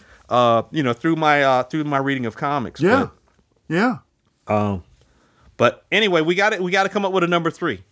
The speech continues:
Speaker 1: If this is an essential, fi-, his best five for somebody who is uninitiated. So if it's not the whole Cap run, if it's not Adrian's Cap issue,
Speaker 2: Okay.
Speaker 1: uh,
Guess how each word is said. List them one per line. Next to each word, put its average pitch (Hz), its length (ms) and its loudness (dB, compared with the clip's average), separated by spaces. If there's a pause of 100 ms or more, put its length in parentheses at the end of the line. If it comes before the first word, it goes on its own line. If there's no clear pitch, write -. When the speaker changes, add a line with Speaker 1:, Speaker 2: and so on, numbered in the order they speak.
(640)
Speaker 1:
If 120 160 -10
this 202 180 -2
is 240 140 -4
an 247 80 0
essential, 214 600 0
fi-, - 340 -10 (140)
his 202 240 -2
best 202 320 -2
five 175 480 0
for 147 80 -8
somebody 170 420 0
who 165 160 -4
is 143 120 -6
uninitiated. 147 840 -4 (580)
So 117 420 -2 (480)
if 131 160 -6
it's 165 180 0
not 208 200 0
the 202 100 2
whole 214 260 0
Cap 214 360 -2
run, 196 460 2
if 160 140 -4
it's 147 120 -8
not 175 180 2
Adrian's 185 520 -2
Cap 180 340 -4
issue, 170 640 -4 (220)
Speaker 2:
Okay. 117 320 -8 (240)
Speaker 1:
uh, 127 540 0